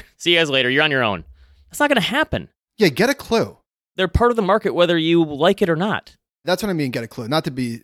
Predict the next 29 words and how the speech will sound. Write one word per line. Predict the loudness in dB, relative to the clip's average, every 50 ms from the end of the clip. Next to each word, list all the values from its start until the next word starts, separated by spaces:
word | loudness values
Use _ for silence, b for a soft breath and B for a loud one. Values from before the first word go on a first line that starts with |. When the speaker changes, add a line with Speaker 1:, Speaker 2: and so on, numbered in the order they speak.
| _ _
Speaker 2:
so | -6 -4 -4 -2 -4
rude, | -4 -6 -8 -10 -10 -2
but | -2 -2 -2 -2 -2
they're | -2 0 0
not | 0 -4 -4 -4
going | -4 -2 -2 0 -2
anywhere. | -2 -4 -6 -8 -12 -16 -18 -20 _ _ _ _ -10
The | -8
Fed | -2 -2 -2 0
will | 0 -2 -2
not | -2 -4 -4
resign. | -4 -4 -4 -4 -6 -6 -10 -14 -20 _ _ _ _ _ _ _ _ _ _ _ _
And | 0 2 2 4 2 2 2 0 -2 -4 -10 _
let's | -2 -2 -2 0
get | -2 -4
into | -2 -4
this. | -6 -6 -6
Speaking | -4 -4 -6 -4 -4
of | -6 -8
the | -8
Fed, | -10 -10 -10 -10 -12 -16 B B B B B B B
so | B -2 0
we | 0 0
got | 0 0 -2
a | -2
few | -2 -2 -4 -2
emails. | 0 0 0 0 2 0 0 -2 -2 -2 -2 -4 b b b b b _
There | 0 4 4 6 8
was | 8 6 6 4 2 -4